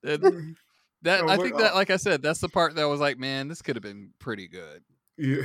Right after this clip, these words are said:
Speaker 1: Too, it's too
Speaker 2: The,
Speaker 1: bad.
Speaker 2: there, the, the, the sca-, the frame is there, and they just, instead of finishing the house, they just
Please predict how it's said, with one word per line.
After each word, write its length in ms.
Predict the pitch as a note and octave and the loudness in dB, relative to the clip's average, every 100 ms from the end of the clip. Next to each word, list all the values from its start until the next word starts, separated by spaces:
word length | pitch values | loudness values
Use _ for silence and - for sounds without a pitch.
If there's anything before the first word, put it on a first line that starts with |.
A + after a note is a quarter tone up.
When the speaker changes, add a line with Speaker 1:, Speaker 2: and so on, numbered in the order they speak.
| - | -6
Speaker 1:
Too, 200 | C3+ G#2+ | -10 -10
it's 240 | A#2 A#2+ - | -8 -10 -8
too 140 | G2 | -12
Speaker 2:
The, 120 | C#3 | -10
Speaker 1:
bad. 80 | - - _ | -14 -18 _
Speaker 2:
there, 200 | E3 G#3+ | 0 0
the, 280 | E3 E3+ C#3 | 0 -2 -2
the, 140 | C#3 D#3 | -8 -8
the 180 | C3 C#3 | -6 -8
sca-, 360 | - F#3 F3 | -6 -6 -8
the 80 | C#3+ | -10
frame 460 | C3 - F#3 F#3+ D#3 | -12 -10 -8 -6 -6
is 200 | A#2+ A#2 | -6 -4
there, 480 | A#2+ A#2 F#2 G2+ _ _ _ _ - | -4 -4 -6 -14 _ _ _ _ -14
and 140 | A2+ | -8
they 120 | B2 | -6
just, 520 | B2+ B2 A#2+ G#2+ - A#2+ | -6 -4 -6 -4 -10 -10
instead 380 | A2+ - C3+ | -12 -6 -6
of 80 | A2+ | -6
finishing 440 | - B2+ A#2 A#2 G2 | -8 -8 -8 -8 -8
the 80 | |
house, 360 | F#2 A2+ F#2+ - | -8 -8 -10 -12
they 140 | G#2+ | -10
just 460 | A2+ - - - - | -10 -12 -14 -16 -18